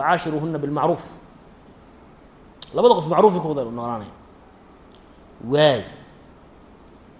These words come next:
Isagana haddii arrintan ka soo, nushuuskaasi hadduu ka soo daahiro, ka yimaado oo laga arko, gabadha maxay samaynaysaa?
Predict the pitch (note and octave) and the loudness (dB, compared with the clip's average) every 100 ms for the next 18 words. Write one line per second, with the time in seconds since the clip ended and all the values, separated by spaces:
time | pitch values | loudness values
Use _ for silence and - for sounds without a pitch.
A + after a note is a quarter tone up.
0 | - - - - - - - C4 C#4+ C4+ | -20 -20 -20 -20 -20 -20 -4 -2 2 2
1 | A#3 C4 C4 A#3 A3 B3 B3 B3 A3 A3+ | 4 4 4 0 -2 0 0 0 -2 -2
2 | G3+ G3 G3+ G#3 B3 A#3+ A#3+ A3 G3 F#3+ | -2 -2 -4 -4 -6 -2 0 2 2 2
3 | G#3 G#3 A#3 G#3 F#3 F#3 G3+ G3+ G3+ G#3 | 2 2 2 0 -2 0 2 4 4 4
4 | A3+ E3 - G#2+ - - - - - - | 4 2 -2 -10 -12 -20 -20 -20 -20 -20
5 | - - F#3+ G#3+ G#3 G3+ G3+ F#3+ F#3 | -14 0 2 4 2 2 0 2 0